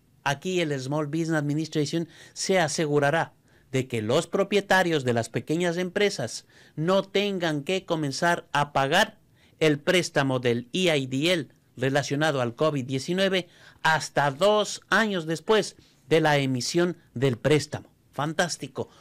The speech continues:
un dinero para trabajar, working capital se llama, para que puedan superar la pandemia sin tener que preocuparse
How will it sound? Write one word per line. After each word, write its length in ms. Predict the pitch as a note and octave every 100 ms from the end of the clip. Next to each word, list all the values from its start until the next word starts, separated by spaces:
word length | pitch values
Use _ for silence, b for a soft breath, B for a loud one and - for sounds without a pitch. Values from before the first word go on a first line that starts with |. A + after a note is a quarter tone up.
| b b
un 180 | F#3
dinero 500 | F3 D#3+ F3 E3+ D3+ _
para 360 | F3+ F3+ F#3 E3
trabajar, 580 | E3 C#3+ B2+ F3 B2 - b b b
working 540 | C3+ E3+ F3 - D#3 D3
capital 540 | E3+ E3+ D#3 B2 A#2+
se 180 | - G#2+
llama, 280 | F#2+ B2 - B B B
para 240 | D3+ D3+
que 100 | D3+
puedan 400 | D3+ F3+ E3 C#3+
superar 840 | C3 - - G3 G3 D#3+ F3+ F#3+ - b b
la 380 | C3+ E3 E3
pandemia 640 | D3 C#3+ E3 F3+ F3+ F3 D3+
sin 260 | - F#3+
tener 320 | F3 D#3 E3+ D#3+
que 140 | D3+
preocuparse 800 | D#3 D3+ D3+ E3 F3+ - F3+